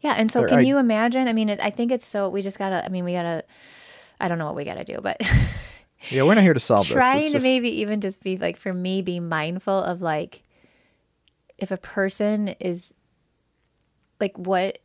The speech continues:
Speaker 1: is driving them to be so, um, passionate or insistent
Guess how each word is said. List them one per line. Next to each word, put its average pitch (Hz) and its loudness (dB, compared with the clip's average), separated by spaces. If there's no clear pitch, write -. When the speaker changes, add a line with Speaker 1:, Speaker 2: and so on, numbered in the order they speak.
Speaker 1:
is 185 -4
driving 156 -8
them 185 -12
to 165 -8
be 160 -8
so, 151 -6
um, 165 -12
passionate 196 -8
or 156 -6
insistent - -8